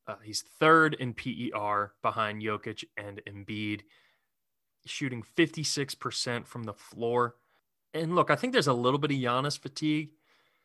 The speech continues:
You know, he is a monster. He's the back-to-back M V P two years in a row, and it's,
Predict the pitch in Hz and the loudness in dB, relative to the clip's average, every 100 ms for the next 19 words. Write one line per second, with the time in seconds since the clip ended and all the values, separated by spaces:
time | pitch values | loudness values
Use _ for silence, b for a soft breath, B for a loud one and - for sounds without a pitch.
0 | _ _ _ _ _ _ - 120 110 139 | _ _ _ _ _ _ -4 -2 0 0
1 | 135 127 123 117 107 98 _ _ _ _ | 0 0 -2 -4 -6 -10 _ _ _ _
2 | _ _ _ _ _ - 113 131 135 - | _ _ _ _ _ -8 -2 2 0 2
3 | 147 147 147 - 117 117 120 127 135 127 | 0 0 -2 -10 -6 -2 4 4 4 0
4 | 131 135 - 131 127 127 117 - 117 127 | 0 0 -2 -6 -4 -6 -8 -6 -4 -6
5 | 139 139 _ - 117 - - 135 131 127 | -8 -16 _ -20 -20 -14 -6 -4 -2 -2
6 | 131 120 117 98 104 113 123 - 113 110 | -2 -2 -2 -2 0 0 -2 -10 -10 -10
7 | 104 101 | -10 -12